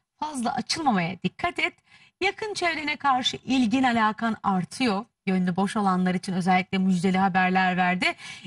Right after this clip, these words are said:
İstediğin her şey seninle, ne olur biraz huzurlu ol, huzurunu kaybetme. Akrepler için ne söyledi Nuray Sayarı yayınımızda?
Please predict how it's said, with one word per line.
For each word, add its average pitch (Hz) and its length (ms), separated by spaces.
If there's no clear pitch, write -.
İstediğin 262 600
her 277 280
şey 226 240
seninle, 220 520
ne 220 60
olur 214 400
biraz 226 400
huzurlu 202 380
ol, 202 180
huzurunu 190 440
kaybetme. 175 600
Akrepler 392 580
için 269 280
ne 226 120
söyledi 190 460
Nuray 202 260
Sayarı 190 360
yayınımızda? 202 760